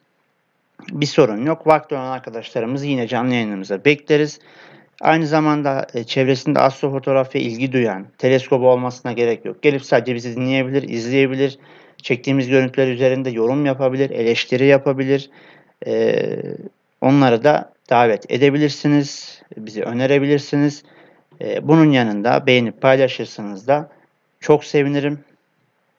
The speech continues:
Tabii ki abone olursanız da çok sevinirim.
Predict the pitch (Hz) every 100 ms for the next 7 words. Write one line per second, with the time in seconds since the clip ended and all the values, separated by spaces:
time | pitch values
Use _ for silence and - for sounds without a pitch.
0 | _ - 131 110 92 101 104 113 123 120
1 | 123 120 117 104 - 98 - 127 135 139
2 | 147